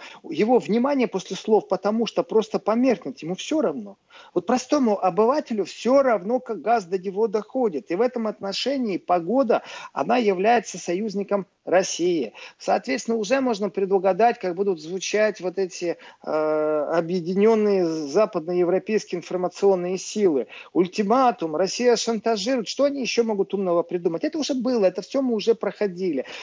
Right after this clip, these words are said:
Ну, какой же ультиматум? Э, как раз Европа пробует на-, навязать ультиматум. И здесь очень хитрый момент. А может ли Европа отказаться от российского газа сегодня? Я вам скажу, нет, не может.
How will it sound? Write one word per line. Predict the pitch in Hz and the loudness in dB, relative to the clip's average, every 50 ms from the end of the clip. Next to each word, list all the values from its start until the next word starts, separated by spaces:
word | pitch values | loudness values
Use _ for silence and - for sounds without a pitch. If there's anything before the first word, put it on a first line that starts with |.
| - - _ _ - | -18 -20 _ _ -10
Ну, | 175 175 196 208 208 214 214 208 208 | -6 -2 -2 0 2 2 2 0 2
какой | - 233 226 - 277 254 | 0 0 0 0 0 0
же | 190 196 220 | 2 2 0
ультиматум? | 214 - - - 240 262 247 185 - - 143 127 123 - - | 0 -2 -2 -2 0 2 2 2 0 -2 -6 -8 -10 -12 -12
Э, | - 143 143 147 143 139 139 139 143 139 139 139 139 139 135 127 123 113 110 - _ - | -10 -8 -6 -4 -4 -2 -2 0 0 0 0 0 -2 -2 -2 -4 -6 -10 -14 -16 _ -4
как | - 185 - | -4 0 2
раз | 226 247 240 - - - | 2 2 2 2 -4 -4
Европа | 175 254 294 220 190 233 277 - - 285 | 0 0 2 4 4 4 4 4 2 0
пробует | 202 165 - 214 190 208 190 196 180 | 0 2 2 2 4 4 2 2 2
на-, | 185 185 175 170 165 - - | -2 0 0 0 -2 -4 -4
навязать | 165 165 185 185 196 190 170 196 156 - - | -4 -2 2 2 2 4 4 2 0 0 -2
ультиматум. | 156 - - 190 185 175 143 - 139 131 | -6 -4 -4 -2 0 0 0 -2 -4 -6
И | 123 185 | -4 -4
здесь | 185 269 311 - 269 | -2 -2 -2 -2 -4
очень | 240 - 220 196 | -6 -6 -6 -6
хитрый | - 247 214 - 220 208 | -6 -6 -2 -2 0 0
момент. | 208 202 196 165 135 110 - _ - - - - - - | 0 -2 -2 -4 -4 -6 -8 _ -18 -20 -20 -18 -8 -2
А | - 208 | 0 2
может | 240 311 311 247 254 - - | 2 2 2 0 -2 -4 -4
ли | 202 185 | -4 -2
Европа | 202 214 220 285 320 285 - - 135 - - | 0 0 2 2 2 2 0 -2 -6 -6 -6
отказаться | - 175 - - 226 226 277 277 220 - 175 | -12 -10 -6 -4 -2 2 2 2 2 0 -2
от | 156 - | -4 -2
российского | 160 165 - - 208 170 - - 165 165 160 | -2 -4 -4 -4 -6 -6 -6 -4 -2 -2 0
газа | 151 185 180 160 160 | 0 0 0 0 -2
сегодня? | 147 - - 165 151 147 131 117 - - | -6 -6 -6 -6 -6 -6 -8 -8 -8 -6
Я | 170 214 254 | -4 -2 -2
вам | 269 233 - | -2 -2 -6
скажу, | - - 175 156 175 160 - _ _ _ - | -6 -8 -6 -4 -4 -6 -6 _ _ _ -8
нет, | 160 170 175 160 135 - - _ _ - | -4 -2 0 0 0 -2 -6 _ _ -6
не | 156 180 175 | -2 0 0
может. | 165 151 135 113 120 113 | 2 2 0 0 -2 -8